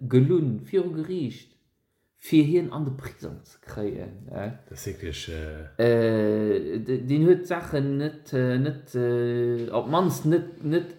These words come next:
Speaker 1: waschgelos oder nicht richtig gesucht für Gericht, weil die wollten halt sehen, den dann der Rainer Winkler an, an die Prison bringt.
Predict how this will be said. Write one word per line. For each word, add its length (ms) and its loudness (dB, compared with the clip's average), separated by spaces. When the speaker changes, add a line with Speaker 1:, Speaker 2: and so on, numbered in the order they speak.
Speaker 1:
waschgelos 840 0
oder 220 2
nicht 260 -2
richtig 240 -8
gesucht 300 -4
für 200 -4
Gericht, 540 -2
weil 120 0
die 160 0
wollten 380 -2
halt 240 -2
sehen, 200 -2
den 140 -2
dann 180 -2
der 120 -2
Rainer 300 -2
Winkler 380 -4
an, 340 -8
an 180 -10
die 60 -12
Prison 420 -14
bringt. 280 -16